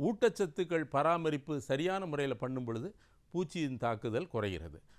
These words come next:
அதே மாதிரி கண்காணிப்பு, விளக்கு பொறிகளை அமைத்து கண்காணிப்பது, அதனைத் தொடர்ந்து ஒட்டுண்ணிகளை விடுவது, ரொம்ப அதிகமான பாதிப்புகள் இருக்கும்போது மட்டுமே நம்ம வந்து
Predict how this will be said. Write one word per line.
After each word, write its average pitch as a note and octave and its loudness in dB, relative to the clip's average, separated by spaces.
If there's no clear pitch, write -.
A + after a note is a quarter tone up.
அதே D#3+ 2
மாதிரி E3+ 2
கண்காணிப்பு, D#3 0
விளக்கு D3 2
பொறிகளை A#2+ 2
அமைத்து A2 -4
கண்காணிப்பது, G#2+ -4
அதனைத் F3 0
தொடர்ந்து F3 0
ஒட்டுண்ணிகளை C#3 2
விடுவது, G#2+ -2
ரொம்ப A3 2
அதிகமான G#3+ 0
பாதிப்புகள் F3+ 2
இருக்கும்போது E3 -2
மட்டுமே D3 -2
நம்ம C3 0
வந்து A#2 -2